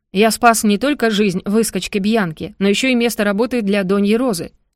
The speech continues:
Вряд ли ректор принял бы всерьёз жалкое мычание о находке, если бы здесь обнаружили труп первокурсницы. Но трупа нет, подвиг не засчитан. Однако не это важно.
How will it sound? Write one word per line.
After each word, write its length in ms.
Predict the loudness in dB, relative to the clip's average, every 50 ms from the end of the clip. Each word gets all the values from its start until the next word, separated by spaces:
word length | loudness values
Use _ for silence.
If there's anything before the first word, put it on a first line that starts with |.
| _ _
Вряд 340 | -4 0 2 4 2 2 2
ли 140 | 0 0 2
ректор 400 | 2 2 0 0 -2 -6 -6 -4
принял 320 | -2 -2 0 0 0 0
бы 120 | -2 -2 -4
всерьёз 520 | -4 -2 -2 -2 0 0 0 -2 -4 -4 -6
жалкое 420 | -4 -2 -2 -2 -2 -2 -4 -4
мычание 460 | -2 -4 -4 -2 -2 0 0 0 -2 -2
о 80 | -4
находке, 640 | -6 -6 -8 -8 -6 -6 -6 -6 -4 -6 -6 -6 -8 _ -6
если 260 | -4 -2 0 0 0
бы 120 | 2 2
здесь 260 | 2 2 0 0 0
обнаружили 720 | 0 -2 0 0 0 0 -2 -2 0 0 0 0 0 -2 -4 -6
труп 320 | -4 -2 -2 -2 -4 -6 -4
первокурсницы. 920 | -4 -2 0 0 0 -2 -2 -4 -6 -6 -8 -10 -10 -10 -12 -14 -16 -18 _ _ _ -4
Но 220 | -2 0 0 0
трупа 280 | 0 -2 -2 -2 -4 -4
нет, 380 | -6 -4 -4 -6 -6 -8 -10 _ _ _ _
подвиг 440 | -4 -4 -2 -2 -2 -2 -4 -4 -2
не 100 | -2 -2
засчитан. 580 | -2 -2 -2 -4 -2 -4 -4 -6 -6 -10 -12 -14 _ _ _ _ _ _ -4
Однако 340 | 0 0 0 0 0 0
не 140 | 0 2 2
это 200 | 2 0 -2 -2
важно. 400 | -4 -4 -4 -4 -6 -10 -12 -14